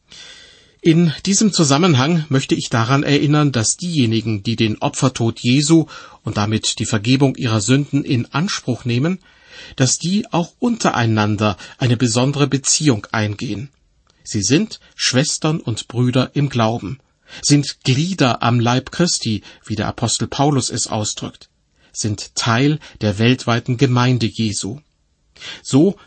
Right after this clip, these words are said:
wie ich mir meine leiblichen Schwestern und Brüder nicht aussuchen kann, so verhält es sich auch mit meinen Glaubensgeschwistern. Da gibt es welche, die haben eine andere Hautfarbe als ich. Einige gehören zu den Superreichen,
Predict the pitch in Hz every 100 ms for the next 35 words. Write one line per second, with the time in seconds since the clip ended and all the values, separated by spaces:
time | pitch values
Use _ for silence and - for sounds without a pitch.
0 | - 117 - 131 113 104 110 113 104 113
1 | 170 139 131 113 - 135 - 147 131 113
2 | 104 131 156 127 117 - 135 180 139 120
3 | 127 - 151 175 - _ _ 123 110 101
4 | 131 123 123 135 - - - 110 120 143
5 | 139 135 135 147 135 151 175 143 - -
6 | 110 120 - - 143 143 _ _ _ _
7 | - - 143 135 208 175 - 175 185 175
8 | - - - _ 135 110 131 143 131 135
9 | 123 120 - 127 107 190 - - 110 104
10 | - 110 - 135 - - _ _ _ _
11 | - 110 110 110 127 110 113 123 131 131
12 | - 120 113 107 123 175 147 113 113 160
13 | 165 180